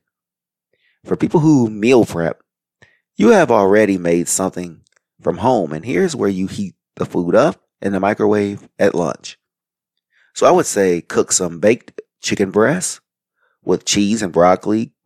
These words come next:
corn, and even rice. You could drink a protein shake, or to be on the safe side, drink some water.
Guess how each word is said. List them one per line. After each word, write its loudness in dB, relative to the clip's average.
corn, -2
and -12
even -4
rice. -2
You -2
could 4
drink 0
a 2
protein 0
shake, -4
or 4
to -2
be 2
on 2
the -4
safe 2
side, 0
drink -10
some -10
water. -4